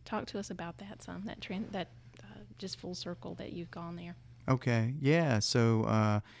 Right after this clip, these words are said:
Speaker 2: some of the things I did at U N C Wilmington included, uh, individual career counseling, um, which is very conversational, and I really en-, enjoyed that a lot. I like that, uh, face-to-face interaction,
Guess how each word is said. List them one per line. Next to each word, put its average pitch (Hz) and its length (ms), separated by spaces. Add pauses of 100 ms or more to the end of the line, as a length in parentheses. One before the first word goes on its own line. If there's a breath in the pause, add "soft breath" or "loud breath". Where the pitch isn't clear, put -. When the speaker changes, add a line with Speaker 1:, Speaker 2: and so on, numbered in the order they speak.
(140 loud breath)
Speaker 2:
some 127 220
of 135 60
the 131 100
things 123 300
I 120 80
did 117 260
at 107 160
U 110 140
N 110 100
C - 160
Wilmington 107 640
included, 101 640
uh, 92 340
individual 107 680
career 101 360
counseling, 101 840 (460 loud breath)
um, 98 640 (180 loud breath)
which 117 160
is 117 100
very 107 520
conversational, 101 1300
and 104 100
I 95 40
really 101 300
en-, 98 220
enjoyed 101 600
that 98 180
a 98 40
lot. 101 320
I 101 40
like 101 260
that, 104 200 (200)
uh, 95 240 (340 loud breath)
face-to-face 107 1040 (180)
interaction, 98 840